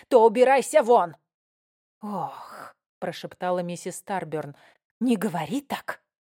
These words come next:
Отец и сын смотрели друг на друга в упор, точно два вступивших в войну врага. Мистер Старбёрн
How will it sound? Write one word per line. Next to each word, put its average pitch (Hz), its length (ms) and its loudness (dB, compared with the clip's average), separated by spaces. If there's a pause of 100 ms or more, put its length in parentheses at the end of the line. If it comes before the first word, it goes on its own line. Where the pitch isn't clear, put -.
(180)
Отец 285 420 -8
и 254 60 -6
сын 277 260 -8
смотрели 240 540 -6
друг 208 280 -8
на 196 140 -4
друга 196 300 -4
в 175 100 -8
упор, 170 440 -4 (360)
точно 165 380 -8
два 165 220 -4
вступивших - 680 -10
в 160 60 -12
войну 170 400 -6
врага. 165 480 -8 (760)
Мистер 180 440 -6
Старбёрн 196 680 -2